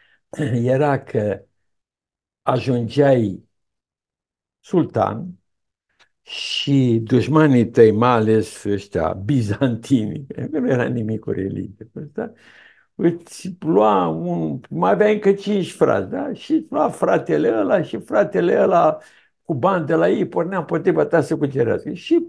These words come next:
Mehmet a introdus o chestie, poate v-am mai spus, care a funcționat mult timp. Și a zis, „Băi, lege, cine ajunge sultan, îi omoară pe el alții, pe frați”, da?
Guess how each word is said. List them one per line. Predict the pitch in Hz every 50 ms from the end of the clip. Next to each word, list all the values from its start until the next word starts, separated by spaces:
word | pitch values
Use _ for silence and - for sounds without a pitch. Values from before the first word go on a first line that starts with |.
| - _ _ _ 302 302 - _ _ _ _ _ _ _ _ _ _ _ _ _
Mehmet | _ - 175 165 123 156 196 220 202 -
a | 190
introdus | 180 175 156 - 180 175 160 165
o | 160 156
chestie, | - - 147 135 113 - - 98
poate | - - 123 120 123
v-am | 110 123 120 113
mai | 110 107 107
spus, | - - 160 127 - - - _ _ _ _ _ _ _ _ _ _ _ _ _
care | - 139 135 139 143
a | 147
funcționat | 143 - 165 143 - - 151 147 151 147
mult | 143 131 127 113
timp. | - 104 107
Și | 107 -
a | 160 160
zis, | 165 170
„Băi, | 165 180 170 139 - - _ _ _ _ _ _ _ _ _
lege, | - 143 143 156 135 101 - - - - _ _ _ _ _ _ _ _ _ _ _ _ _ _
cine | _ - - - 196 190 185 175 156 143 143 139
ajunge | - 139 127 131 117 107 147 147 135 101 120 117
sultan, | 117 - 127 107 - 185 190 185
îi | 175 170
omoară | 170 156 156 160 160 165 147 131
pe | - 127
el | 120 110
alții, | 98 85 - - _ - _
pe | - 131
frați”, | 120 - - 117 110 113 - 120
da? | 113 110 110 113 -